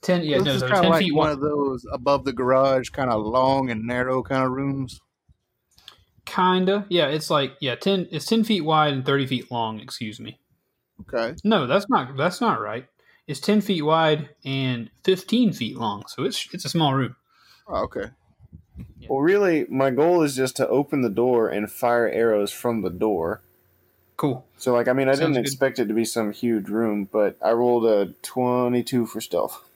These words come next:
Speaker 1: All right, so I'm gonna give you disadvantage on the stealth 'cause it's such a small room and opening the door enough to be able to fire arrows in there. Let's just, let's just, uh, assume that they might be paying somewhat attention, especially after that thunderclap.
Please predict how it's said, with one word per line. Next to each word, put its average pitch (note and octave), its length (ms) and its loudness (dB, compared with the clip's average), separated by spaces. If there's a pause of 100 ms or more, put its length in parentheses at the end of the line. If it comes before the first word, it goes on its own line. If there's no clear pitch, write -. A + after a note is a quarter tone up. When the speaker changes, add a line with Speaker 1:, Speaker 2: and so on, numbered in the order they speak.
(800)
Speaker 1:
All D#3+ 80 -6
right, C3+ 260 -4
so D3 680 0 (100)
I'm F3 140 2
gonna G#3 120 2
give F#3+ 140 -2
you E3+ 120 2
disadvantage D3+ 800 2
on D3 140 2
the B2 80 -6
stealth D3+ 400 -2
'cause C#3 180 0
it's C3 120 -2
such C3 180 -4
a C3 60 -4
small C3 340 2
room C3 240 2
and B2 100 -2
opening C3+ 320 -2
the A#2+ 80 -4
door B2 220 2
enough B2 220 0
to B2 100 -10
be B2 100 0
able A#2+ 220 0
to A2+ 60 -4
fire A#2+ 300 0
arrows A#2+ 440 -2
in B2+ 100 -2
there. C3 340 0
Let's D#3 140 -2
just, - 260 -6 (560)
let's D3 220 -4
just, C3+ 240 -4
uh, A2 280 -2 (640)
assume C#3+ 360 0
that B2 140 -2
they B2+ 100 4
might B2 220 2
be A#2+ 100 -4
paying A#2 260 -2
somewhat A#2+ 360 -2
attention, B2 360 -4
especially C#3+ 400 2
after A#2+ 180 -2
that B2 200 -2
thunderclap. A#2 580 -2